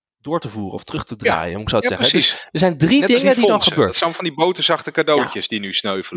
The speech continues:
Speaker 1: Dus de eerste, en dat is echt een hele dikke, eh, vis, want dat levert één komma drie miljard euro op structureel, is dus dat de winstbelasting voor bedrijven, ofwel de vennootschapsbelasting genoemd, dat daar dus, ehm, een verlaging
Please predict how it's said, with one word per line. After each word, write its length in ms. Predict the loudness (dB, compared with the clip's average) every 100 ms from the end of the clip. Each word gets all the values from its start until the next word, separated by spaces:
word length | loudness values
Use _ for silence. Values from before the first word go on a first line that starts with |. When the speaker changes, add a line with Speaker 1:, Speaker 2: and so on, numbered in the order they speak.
| -2
Speaker 1:
Dus 0 |
de 180 | 0 2
eerste, 420 | 2 2 2 2
en 100 | 2
dat 120 | 0
is 80 | 0
echt 180 | -2 0
een 80 |
hele 320 | 0 2 2 2
dikke, 520 | 0 2 0 -2 -8
eh, 300 | -10 -8 -8 -8
vis, 300 | -2 0 0
want 140 | -4
dat 100 | 0
levert 400 | 2 2 0 -4 -12
één 320 | -2 -2 -2 -4
komma 600 | 2 2 2 0 2 2
drie 200 | 2 0
miljard 260 | 2 0 0
euro 260 | 0 2
op 100 | 0
structureel, 460 | -2 -10 -6 -8 -8 -14 _
is 200 | -2 0
dus 200 | 2 0
dat 280 | 0 -2 -2 -16 _
de 300 | _ -2 0
winstbelasting 680 | 2 0 -2 0 2 0 -4
voor 100 | -4
bedrijven, 460 | -4 0 0 0 -4
ofwel 200 | -2 -2
de 80 | 0
vennootschapsbelasting 1000 | 0 0 0 -2 0 -2 -4 -6 -12 -14
genoemd, 440 | -20 -14 -14 -14 -18 -20 -20 _ _
dat 160 | -4
daar 220 | 0 0 0
dus, 360 | -2 -2 -8 _ -20 -20 _
ehm, 300 | 2 4 2 -2 -10 -18 _
een 240 | -2 -2
verlaging 880 | -2 2 4 4 2 0 0 -2 -12